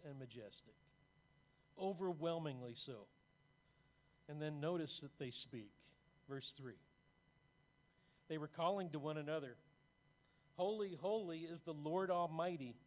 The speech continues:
The whole earth is full of his glory." And they call that back and forth.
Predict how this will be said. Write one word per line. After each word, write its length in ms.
The 140
whole 420
earth 300
is 120
full 220
of 80
his 160
glory." 560
And 100
they 80
call 300
that 320
back 280
and 160
forth. 360